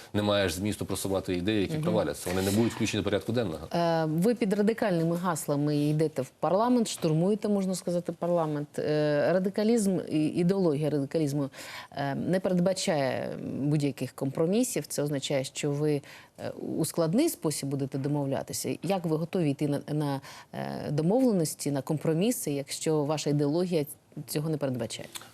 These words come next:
Speaker 1: Чинна влада пішла на компроміси з корупціонерами, олігархами, результати ми бачимо. Саме тому радикалізм в тому, щоб з такими людьми, з корупціонерами, олігархами не йти на компроміси. Тобто вони мають бути відсунуті від впливу на прийняття рішень. І,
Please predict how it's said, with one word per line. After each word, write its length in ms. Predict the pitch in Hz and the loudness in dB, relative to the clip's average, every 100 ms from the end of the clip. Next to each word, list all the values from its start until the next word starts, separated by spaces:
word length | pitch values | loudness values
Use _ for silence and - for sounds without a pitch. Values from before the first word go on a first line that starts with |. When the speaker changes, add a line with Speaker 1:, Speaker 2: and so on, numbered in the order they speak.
| - | -8
Speaker 1:
Чинна 440 | - - 160 156 156 | -4 0 2 2 2
влада 380 | 131 143 135 | 2 2 2
пішла 360 | 113 110 - 117 | 0 -2 0 0
на 100 | 104 | 0
компроміси 580 | 104 98 104 104 98 92 | -2 -2 -2 -2 -2 -4
з 40 | |
корупціонерами, 720 | - 98 87 98 98 95 95 | -2 -4 -2 -2 0 0 0
олігархами, 640 | 95 92 117 - 98 92 95 | -2 -2 -2 -4 -4 -4 -2
результати 500 | 92 87 82 87 85 | 0 0 0 -2 -2
ми 120 | 92 | -2
бачимо. 400 | 101 82 - - - | -2 -2 -6 -10 -12
Саме 280 | - 98 95 | -8 -4 -4
тому 260 | 98 110 123 | -4 -2 0
радикалізм 580 | 110 98 98 113 101 | 0 0 0 0 0
в 60 | 90 | -2
тому, 260 | 113 110 98 | -2 -2 -2
щоб 200 | - 90 - - - | -4 -6 -10 -20 -4
з 300 | 92 95 131 - - | -2 2 0 -2 -4
такими 380 | 98 - 98 107 | -4 -2 -2 0
людьми, 380 | 113 110 117 123 - - - | 0 2 0 -2 -6 -14 -6
з 360 | 85 101 113 - - - | -2 2 2 -2 -10 -10
корупціонерами, 560 | - 98 - 104 98 92 | -2 -2 0 0 0 0
олігархами 500 | 90 98 110 107 113 | 0 -2 -2 -2 0
не 140 | 113 123 | 0 0
йти 200 | - 101 | 0 -2
на 100 | 78 | -2
компроміси. 640 | 87 82 82 85 - - - - - | -6 -6 -6 -8 -12 -16 -20 -18 -10
Тобто 220 | 87 98 | -4 0
вони 160 | 107 | 2
мають 260 | 123 123 104 | 2 2 2
бути 200 | 101 101 | 0 0
відсунуті 520 | 107 - 107 87 78 | -2 -2 -4 -4 -6
від 80 | 82 | -8
впливу 300 | - 104 123 | -4 0 2
на 80 | 104 | 0
прийняття 440 | 87 85 80 85 | -2 -4 -4 -4
рішень. 300 | 80 - - - - - - | -4 -6 -12 -16 -20 -20 -10
І, 160 | 101 107 | 0 0